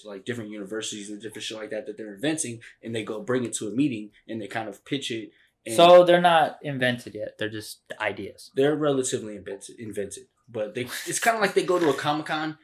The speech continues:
Speaker 1: and they fucking, you know.
Speaker 2: What does relatively invented mean?
Speaker 1: Well, it's like,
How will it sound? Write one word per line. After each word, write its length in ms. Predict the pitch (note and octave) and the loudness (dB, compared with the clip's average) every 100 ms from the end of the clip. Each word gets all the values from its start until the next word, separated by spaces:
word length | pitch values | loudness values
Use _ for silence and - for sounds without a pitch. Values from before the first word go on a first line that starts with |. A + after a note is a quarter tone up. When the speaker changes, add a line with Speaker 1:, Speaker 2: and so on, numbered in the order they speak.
| _ - | _ -6
Speaker 1:
and 140 | C3+ | -2
they 80 | C#3 | -2
fucking, 480 | C#3 C3 D3 C3+ C3+ | -4 -6 -6 -8 -10
you 120 | E3 E3 | -8 -4
know. 100 | B2+ | -2
Speaker 2:
What 80 | |
does 180 | D3+ C#3 | -2 -2
relatively 680 | G#2+ A#2 G#2+ - G2 G2+ G2 | -2 -2 -4 -8 -10 -10 -14
invented 480 | F#2+ G2+ G2 G2+ G2+ | -14 -18 -18 -18 -16
mean? 260 | A2 B2+ - _ | -14 -16 -18 _
Speaker 1:
Well, 340 | A3 A3 F#3 - | -2 0 0 -2
it's 180 | F#3+ - | -2 0
like, 260 | G#3 G3 | 0 -4